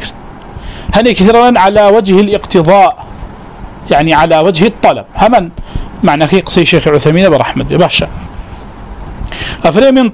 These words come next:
طەلەبین. والمراد بقولنا من طلب الأمر والنهي سواء على سبيل الإلزام أو الأفضلية.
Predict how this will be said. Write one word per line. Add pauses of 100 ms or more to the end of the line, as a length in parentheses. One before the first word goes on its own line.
طەلەبین. (580)
والمراد
بقولنا
من
طلب (120)
الأمر
والنهي (280)
سواء
على
سبيل
الإلزام
أو
الأفضلية.